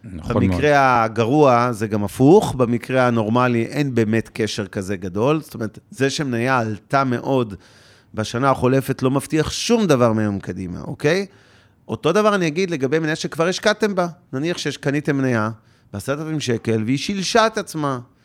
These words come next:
Speaker 2: וצדקתם בדיעבד, ואפילו הפתעתם את עצמכם, ותוך שנה היא כבר שווה שלושים אלף שקל. זה כמובן מקרה מאוד חריג ולא מייצג, אבל נגיד שקרה.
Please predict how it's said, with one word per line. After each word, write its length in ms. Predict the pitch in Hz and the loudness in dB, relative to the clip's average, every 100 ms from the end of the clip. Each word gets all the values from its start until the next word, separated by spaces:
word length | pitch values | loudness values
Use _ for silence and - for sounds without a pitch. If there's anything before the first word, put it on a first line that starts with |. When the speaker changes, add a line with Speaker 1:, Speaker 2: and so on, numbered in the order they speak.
| _ _ _ | _ _ _
Speaker 2:
וצדקתם 1080 | 104 123 143 139 135 - 151 151 180 - 156 | -8 -4 -2 -2 -4 -4 -2 2 0 0 -2
בדיעבד, 560 | 143 135 120 160 170 147 | 0 0 2 2 2 2
ואפילו 520 | 127 - 151 143 131 | -2 0 2 4 4
הפתעתם 460 | 120 151 147 135 120 | 2 -2 0 -2 -4
את 100 | 120 | -6
עצמכם, 560 | - 113 110 165 165 | -8 -10 -6 -4 -2
ותוך 320 | 127 - 135 - | -2 -2 -6 -4
שנה 240 | 143 147 | -4 -4
היא 120 | 139 | -6
כבר 160 | 117 110 | -8 -8
שווה 260 | - 113 | -4 -4
שלושים 360 | 120 113 104 120 | -4 -8 -8 -6
אלף 140 | 107 | -6
שקל. 360 | - 151 151 135 | -6 -6 -4 -4
זה 120 | 113 | -4
כמובן 500 | - 117 110 123 123 | -4 -2 0 0 0
מקרה 260 | 107 - 117 | -2 -2 -4
מאוד 380 | 107 110 143 120 | -2 2 2 2
חריג 420 | - 107 127 101 | -2 -2 -4 -2
ולא 200 | 104 107 | -4 -2
מייצג, 460 | 98 92 127 160 156 | -4 -8 -4 -2 -2
אבל 160 | 147 | -4
נגיד 340 | 196 240 240 - | -4 -2 -2 -4
שקרה. 440 | 190 180 170 | -4 -4 -2